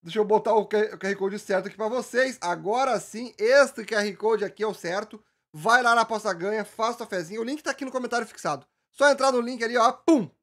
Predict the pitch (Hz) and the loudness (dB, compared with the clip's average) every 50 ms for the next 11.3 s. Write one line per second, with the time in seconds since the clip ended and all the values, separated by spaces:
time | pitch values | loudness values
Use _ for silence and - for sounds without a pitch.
0 | _ - - 277 214 156 - - _ _ - 139 185 180 196 214 214 180 135 110 | _ 4 4 4 4 4 -2 -10 _ _ -6 -2 0 2 4 4 4 4 2 -2
1 | - _ _ - 202 214 220 208 - 208 208 220 220 220 - 214 208 _ _ _ | -10 _ _ 0 0 0 0 0 2 4 4 4 4 2 -2 -10 -12 _ _ _
2 | _ _ _ _ _ _ 151 151 202 202 208 208 208 _ _ _ _ _ _ 180 | _ _ _ _ _ _ -2 2 4 4 4 4 0 _ _ _ _ _ _ -2
3 | 185 190 180 - 185 190 175 185 190 190 185 165 175 185 160 139 123 113 123 _ | 0 0 0 -2 -2 -2 -2 -2 -2 -2 -4 -4 -4 -6 -6 -8 -10 -14 -14 _
4 | 156 196 247 302 302 285 277 240 - _ _ _ _ _ _ _ _ _ - 233 | 0 4 6 6 6 6 2 -2 -10 _ _ _ _ _ _ _ _ _ 2 4
5 | 285 277 285 277 285 294 294 285 285 247 277 262 202 285 294 285 277 269 277 269 | 4 6 6 4 6 4 4 2 0 -4 -4 0 4 4 4 6 4 4 4 2
6 | 269 269 254 262 240 190 233 311 320 294 240 294 - 269 269 262 262 247 214 214 | 2 -2 -4 -6 0 4 6 6 6 6 4 2 2 0 0 2 2 4 6 8
7 | 269 294 302 285 294 285 247 254 240 277 302 302 294 277 - 254 262 285 302 302 | 8 8 8 8 6 6 6 6 6 8 8 8 6 4 2 4 6 8 10 10
8 | 277 269 262 247 233 220 202 190 165 151 147 143 131 - _ _ _ - - 226 | 10 8 6 2 -2 -4 -4 -4 -4 -4 -6 -6 -10 -14 _ _ _ 0 4 6
9 | 285 302 302 277 190 143 120 - 175 175 233 220 - - 240 233 254 254 247 254 | 6 8 8 6 4 2 0 -4 -2 -2 -2 -2 0 0 4 4 6 6 6 6
10 | 269 277 269 262 247 - 190 175 165 160 - - 202 - - 220 214 - - 220 | 4 4 4 4 4 4 4 2 2 0 -6 -12 -6 -2 0 0 0 2 4 6
11 | 226 233 240 220 - | 6 8 6 4 2